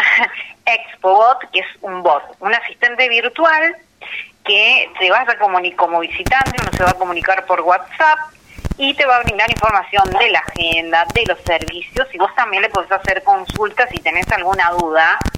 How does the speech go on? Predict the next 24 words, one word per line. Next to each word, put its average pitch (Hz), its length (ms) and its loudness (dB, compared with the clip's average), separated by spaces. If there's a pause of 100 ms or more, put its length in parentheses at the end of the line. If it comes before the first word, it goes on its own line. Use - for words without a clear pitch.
(400)
no 165 120 0
sé, 160 180 0
dónde 151 220 0
queda 156 500 2
un 165 180 -10
stand, 175 540 0
a 147 100 0
qué 165 140 -2
hora 185 380 4
abre. 170 480 0 (520)
Son 294 160 6 (200)
los 185 320 0
clásicos, 220 440 -2
los - 120 -4 (120)
típicos 196 460 0
bots 226 400 2
que, 202 280 4
eh, - 40 -6 (520)
más 180 260 -4 (120)
nosotros, 156 540 -4 (140)
creo 160 200 -2
que 143 140 -6
todos, 165 400 2 (340)
eh, 143 300 -4